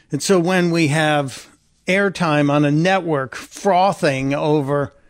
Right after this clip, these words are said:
the twentieth anniversary of Princess Diana, I think she died on the thirtieth of August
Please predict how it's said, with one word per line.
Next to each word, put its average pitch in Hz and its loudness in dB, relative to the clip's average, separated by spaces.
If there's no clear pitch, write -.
the 160 2
twentieth 190 0
anniversary 165 0
of 143 0
Princess 170 -4
Diana, 147 0
I 139 -14
think 214 -2
she 165 -4
died 139 0
on 131 -4
the 123 -8
thirtieth 147 0
of 151 -4
August 151 -2